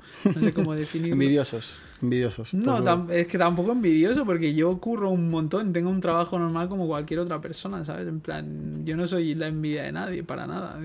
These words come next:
Speaker 1: yo considero, ¿sabes? Trabajo en el proyecto que me gusta, ya está.
Speaker 2: Por eso mismo, o sea, es que hoy en día, eh, la gente que puede dedicarse a trabajar el proyecto que le, que le gusta, al final puede ser un foco de envidia para mucha gente que está frustrada,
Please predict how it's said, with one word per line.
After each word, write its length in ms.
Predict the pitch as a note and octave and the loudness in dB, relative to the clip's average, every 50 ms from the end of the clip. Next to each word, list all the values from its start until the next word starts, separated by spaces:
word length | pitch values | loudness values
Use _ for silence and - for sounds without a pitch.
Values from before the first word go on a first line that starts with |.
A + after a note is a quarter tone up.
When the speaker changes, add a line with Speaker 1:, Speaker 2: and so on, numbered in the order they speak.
| D#3 | -8
Speaker 1:
yo 140 | D3 D#3 D3+ | -6 -6 -6
considero, 500 | E3 E3 D#3 D#3 - - C#3 E3+ F3+ E3+ | -6 -6 -6 -6 -6 -6 -6 -4 -4 -6
¿sabes? 360 | D#3+ - E3 E3 E3 D#3 - F3+ E3 D#3+ D#3 D#3+ D#3 | -6 -6 -6 -6 -6 -8 -8 -10 -10 -8 -8 -8 -6
Trabajo 320 | - D3+ D3+ D3+ - - | -4 -4 -4 -2 -2 -2
en 80 | F3 E3+ | 0 0
el 80 | E3+ | 0
proyecto 320 | E3+ E3 D#3+ D#3+ D#3 - E3+ | 0 -2 -2 -2 -4 -4 -6
que 100 | F3+ E3 | -6 -4
me 100 | D3+ C#3+ | -4 -4
gusta, 360 | D3 D#3+ D#3+ D#3 - - D3 | -4 -4 -4 -4 -6 -8 -8
ya 100 | D3+ D3+ | -6 -8
está. 200 | D3+ - - - F3+ - - - - - | -8 -10 -14 -18 -20 -20 -20 -20 -6 0
Speaker 2:
Por 120 | - B2+ C3 | 0 2 2
eso 180 | C3+ C3 C#3+ | 2 2 2
mismo, 460 | C3 C3 C#3+ D#3+ D3+ C3+ B2 A2+ A2 - | 2 4 2 2 2 0 0 -2 -4 -6
o 40 | - | -6
sea, 140 | - C3+ B2+ | -4 -4 -4
es 100 | B2 - | -4 -4
que 200 | - C3+ B2 A#2+ - | -2 -2 -2 -2 0
hoy 180 | B2 B2+ C3+ C#3 | -2 0 0 0
en 120 | C3 C3 | 2 2
día, 340 | B2+ C3 C#3 C#3+ C#3+ C#3 - - | 2 2 2 0 0 -2 -4 -8
eh, 200 | - E2 - B2+ | -10 -8 -4 -4
la 200 | B2+ A#2+ A2 G#2+ | -2 -2 -2 -2
gente 320 | - B2+ C3 B2+ C#3+ C3 | -2 -2 0 0 0 0
que 100 | C#3 B2+ | -2 -2
puede 320 | B2 - - C#3 C3+ C#3+ C#3+ C#3 | -4 -2 -2 0 2 2 2 0
dedicarse 400 | B2+ B2 - C#3 C#3 C#3 - - | 0 0 0 0 0 0 -2 -4
a 40 | B2 | -4
trabajar 340 | - A#2+ A2+ G#2+ - B2 B2+ | -2 -4 -4 -2 0 -2 -2
el 60 | B2 | 0
proyecto 340 | C3 C3 B2+ B2+ - B2+ A2+ | -2 -2 -4 -2 -4 -4 -4
que 100 | B2 A#2+ | -4 -4
le, 100 | G#2+ - | -6 -6
que 180 | - - B2 A#2+ | -6 -4 -2 -2
le 120 | A2+ A2+ | -2 -2
gusta, 460 | A2 A2 B2 A#2+ - - C#3+ D3+ D#3 - - - - - - - - | -2 -2 -2 -4 -2 -2 -2 -2 -2 -4 -10 -18 -18 -18 -18 -12 -8
al 60 | - A2+ | -6 -4
final 160 | B2 B2 B2+ C#3 C3 | -2 -2 -2 -2 -2
puede 160 | - D3 C#3+ | 0 -2 -2
ser 160 | C3 D3 C#3 | 0 0 0
un 100 | C3 C3 | 0 0
foco 220 | - C#3 C3 B2+ | -2 -2 -2 0
de 60 | C3 B2+ | 0 2
envidia 320 | B2 B2 B2 B2+ C#3 C#3 | 2 2 2 2 0 0
para 140 | C3 B2 B2 | 0 0 0
mucha 240 | B2 B2 - - B2 | -2 -2 -2 -4 -2
gente 240 | - C3+ B2+ B2+ | -2 -2 0 0
que 40 | B2 | -2
está 180 | A#2 - - B2 | -2 -4 -6 -6
frustrada, 680 | - - C3+ B2 - - C3 B2+ C3 C3+ C#3+ D#3+ G3 | -4 -2 -4 -4 -2 -2 0 0 2 2 2 2 0